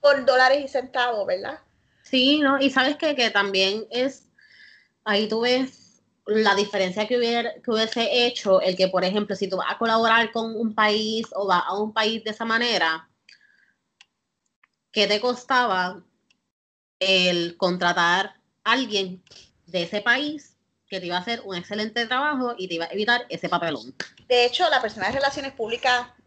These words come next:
Speaker 1: de Dolce and Gabbana en Hong Kong fue despedida porque después Diet Prada puso <laughs> el clasificado de que estaban buscando a alguien y eso a mí lo que me dice es que la, esa persona no era de China.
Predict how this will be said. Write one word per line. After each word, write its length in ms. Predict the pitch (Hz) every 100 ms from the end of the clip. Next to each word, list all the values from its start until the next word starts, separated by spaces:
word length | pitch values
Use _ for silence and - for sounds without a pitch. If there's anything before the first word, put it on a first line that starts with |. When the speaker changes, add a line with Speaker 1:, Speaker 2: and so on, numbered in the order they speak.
| _ _ _ -
Speaker 1:
de 140 | 220
Dolce 240 | 214 208
and 100 | -
Gabbana 280 | 240 220 226
en 80 | 262
Hong 180 | 285 226
Kong 280 | 208 226 330
fue 120 | 240
despedida 540 | 208 - 185 202 339
porque 380 | 226 - 190 - - - - -
después 400 | 233 240 220 208
Diet 280 | 233 247
Prada 340 | - 240 254 262
puso 320 | 269 - 330
<laughs> 1120 | - - - - - - - - 294 - 349 453
el 200 | 349 339
clasificado 760 | 302 294 285 277 262 247 240 277
de 80 |
que 60 | 269
estaban 260 | 285 233 233
buscando 380 | - 269 254
a 140 | 240 190
alguien 260 | 247 294 240
y 60 |
eso 160 | 190 220
a 20 |
mí 100 | 214
lo 100 | 226
que 100 | 254
me 100 | 254
dice 220 | 269 339
es 60 | 294
que 80 | 247
la, 80 |
esa 180 | 196 226
persona 420 | 220 214 254 359 330
no 260 | 226 208
era 260 | 202 208 240
de 100 | 302
China. 480 | - 214 190 196